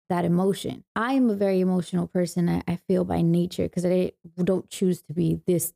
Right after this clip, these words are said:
damn emotional. So I know an emotional response to things may not always be the best. And I don't mean like, "Oh, I'm going crazy and throwing shit or I'm cussing people out." No, just emotion, I think, with myself. Let's say I felt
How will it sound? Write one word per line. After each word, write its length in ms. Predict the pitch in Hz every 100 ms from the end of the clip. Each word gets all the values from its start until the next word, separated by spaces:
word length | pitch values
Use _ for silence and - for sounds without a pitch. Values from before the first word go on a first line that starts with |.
| -
damn 200 | 160 160
emotional. 560 | 160 165 156 - - _
So 220 | - 220
I 140 | -
know 320 | 214 214 233 262
an 100 | 233
emotional 560 | 208 208 220 240 214
response 580 | 202 - - 240 294 -
to 100 | 214
things 420 | - 185 180 196 -
may 320 | - 208 240 285
not 160 | 285
always 300 | 262 247 233
be 140 | 226 214
the 80 |
best. 260 | 208 247 -
And 100 | 202
I 80 | 202
don't 300 | 269 294 214
mean 320 | 214 208 196
like, 300 | 180 175 -
"Oh, 140 | 240 240
I'm 160 | 220
going 260 | 208 214 190
crazy 380 | 185 208 185 185
and 180 | 180 -
throwing 340 | 202 233 208
shit 340 | 196 - 202 190
or 240 | 180 180 180
I'm 220 | 180 180
cussing 340 | - 233 - 214
people 300 | 202 190 220
out." 240 | 226 208
No, 200 | 226 220
just 220 | 214 -
emotion, 600 | 202 202 220 220 240 233
I 80 | 190
think, 220 | 185 208
with 120 | 202 190
myself. 500 | 185 - 202 185 -
Let's 180 | 214 214
say 200 | 233 214
I 40 |
felt 480 | 208 208 202 196